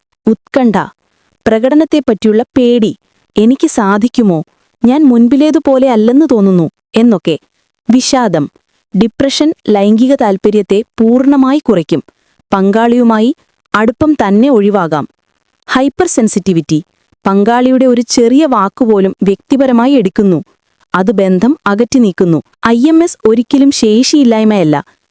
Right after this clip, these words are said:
ഇതൊരു ശാരീരിക മാനസിക കൂട്ടുവിശേഷമാണ്. ശരിയായ തീരുമാനങ്ങളെടുത്താൽ ഇത് നൂറ് ശതമാനം നിയന്ത്രിക്കാം. ടെസ്റ്റോസ്റ്റിറോൺ അളവ് കുറവാണെന്ന് തെളിഞ്ഞാൽ ഡോക്ടർ ടി ആർ ടി നിർദ്ദേശിക്കും. ഇത് താൽപ്പര്യം വർദ്ധിക്കും,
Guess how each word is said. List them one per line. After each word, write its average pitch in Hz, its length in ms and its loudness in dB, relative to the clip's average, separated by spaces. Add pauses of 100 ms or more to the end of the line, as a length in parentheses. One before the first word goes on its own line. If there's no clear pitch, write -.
(180)
ഇതൊരു 311 280 2
ശാരീരിക 247 680 0
മാനസിക 254 600 0
കൂട്ടുവിശേഷമാണ്. 214 1120 0 (420)
ശരിയായ 233 500 0
തീരുമാനങ്ങളെടുത്താൽ 233 960 0 (380)
ഇത് 269 260 4
നൂറ് 302 260 2
ശതമാനം 214 540 0
നിയന്ത്രിക്കാം. 269 540 -2 (560)
ടെസ്റ്റോസ്റ്റിറോൺ 320 680 0
അളവ് 214 240 0
കുറവാണെന്ന് 240 760 0
തെളിഞ്ഞാൽ 185 440 0 (220)
ഡോക്ടർ 208 300 -2 (100)
ടി 214 100 0
ആർ 226 200 0
ടി 285 40 4
നിർദ്ദേശിക്കും. 240 680 -2 (440)
ഇത് 226 300 0 (460)
താൽപ്പര്യം 208 460 -2
വർദ്ധിക്കും, 190 480 -2